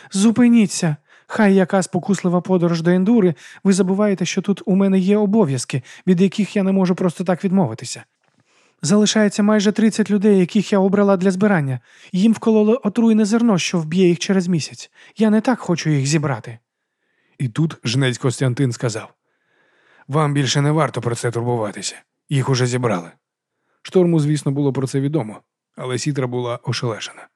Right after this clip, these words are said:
Вона почула слова Костянтина, але усвідомила все лише за якусь мить. Її нервова система засвідчила це навіть раніше за свідомість. Сітра відчула, як у вухах стає гаряче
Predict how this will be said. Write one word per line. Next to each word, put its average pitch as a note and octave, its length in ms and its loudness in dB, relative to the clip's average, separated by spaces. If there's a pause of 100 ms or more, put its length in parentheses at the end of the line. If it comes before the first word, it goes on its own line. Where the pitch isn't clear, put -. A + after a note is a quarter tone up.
(460)
Вона C#3+ 220 -2
почула C3+ 360 0
слова B2 260 -2
Костянтина, B2+ 640 -4 (260)
але C3+ 180 0
усвідомила C#3 580 0
все C3+ 200 -2
лише C3 300 -2
за B2 100 0
якусь A#2+ 320 -4
мить. - 260 -16 (560)
Її C3+ 200 0
нервова C3 400 0
система C3+ 440 -2
засвідчила A#2+ 560 -2
це B2 140 -8
навіть A#2+ 280 -4
раніше B2+ 380 -4
за A#2+ 120 -2
свідомість. B2+ 580 -8 (500)
Сітра C3+ 360 0
відчула, C3 460 -2
як A#2+ 200 -2
у C#3 40 0
вухах B2 320 -2
стає A#2+ 260 -4
гаряче A#2 500 -2